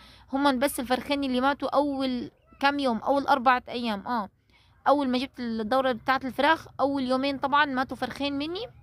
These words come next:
فرخة زي ما قلت لكم اتزنقت في الفتحة بتاعة السرير، وفرخة تانية غرقت في المية، تمام؟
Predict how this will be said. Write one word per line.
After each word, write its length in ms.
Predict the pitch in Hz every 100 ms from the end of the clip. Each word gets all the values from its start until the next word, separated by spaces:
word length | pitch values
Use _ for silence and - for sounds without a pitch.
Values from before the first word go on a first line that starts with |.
| - - - - - - - - - - - - -
فرخة 280 | - 277 269
زي 140 | 240 262
ما 100 | 254
قلت 200 | 247 262
لكم 280 | 233 220
اتزنقت 460 | 202 214 254 247 226
في 440 | - 226 214 214
الفتحة 540 | 208 208 208 - - -
بتاعة 220 | - 254 -
السرير، 440 | - 247 311 381 285 - - -
وفرخة 440 | 240 262 277 262 262
تانية 300 | 294 285 254
غرقت 320 | 277 254 -
في 80 | 233
المية، 340 | 220 202 202
تمام؟ 440 | - 220 320 415